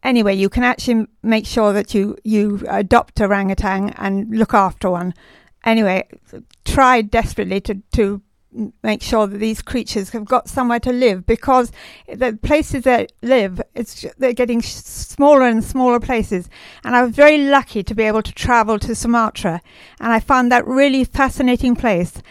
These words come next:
and it's really interesting. And I had no idea they were like this, because I'm talking about forty years ago, and things have changed in this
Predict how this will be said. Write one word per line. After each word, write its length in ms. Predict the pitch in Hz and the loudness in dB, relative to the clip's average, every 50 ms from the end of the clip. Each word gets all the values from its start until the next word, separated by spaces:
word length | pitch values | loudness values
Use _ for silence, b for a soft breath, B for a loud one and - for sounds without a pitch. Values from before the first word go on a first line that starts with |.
| b b b b - | b b b b -4
and 360 | - 220 226 220 220 214 220 - - | -2 0 2 2 2 2 0 -4 -6
it's 220 | 233 214 - - | -8 -10 -8 -8
really 540 | 240 226 233 240 269 277 285 254 262 - - _ _ _ | -6 -4 -2 0 2 2 2 2 0 -4 -6 _ _ _
interesting. 800 | - 247 247 - - 240 214 226 - - 220 208 208 214 214 - b b b b b _ _ - | 0 2 2 2 2 0 0 -2 -2 -2 0 2 2 2 2 0 b b b b b _ _ -6
And 180 | - 240 247 240 | -2 -2 0 0
I 120 | 233 240 | 0 0
had 200 | 214 - 294 254 | 0 0 0 2
no 220 | 254 262 269 277 269 | 4 4 6 6 6
idea 380 | 269 269 240 214 262 247 240 | 4 4 4 4 4 4 4
they 120 | 233 226 214 | 4 4 2
were 100 | 220 220 | 2 4
like 260 | 226 233 240 - - | 2 2 0 0 -4
this, 200 | 196 185 175 - | -4 -6 -6 -2
because 380 | - 254 233 - - 240 233 | -2 -2 -2 0 0 -2 0
I'm 160 | 247 233 226 226 | 0 0 0 0
talking 320 | - 285 269 - - 240 | 0 0 0 0 2 2
about 220 | 226 226 - - | 2 2 2 0
forty 320 | - - 285 277 - - 262 | -2 0 0 0 0 -2 -4
years 340 | 254 247 269 269 247 214 - | -2 0 0 0 0 -2 -4
ago, 360 | 185 190 175 170 170 180 175 B B B B B B B | -6 -6 -6 -4 -4 -6 -8 B B B B B B B
and 300 | - 226 226 226 226 220 b b b b b b b b b - | -4 0 0 2 0 0 b b b b b b b b b 0
things 240 | - 294 285 262 240 | 2 2 2 2 2
have 120 | 277 233 | 0 -2
changed 400 | - - 311 277 254 233 226 - | 0 0 2 4 4 2 2 2
in 120 | 226 196 196 | 2 0 2
this 300 | 208 208 - - - | 0 -2 -4 -6 -12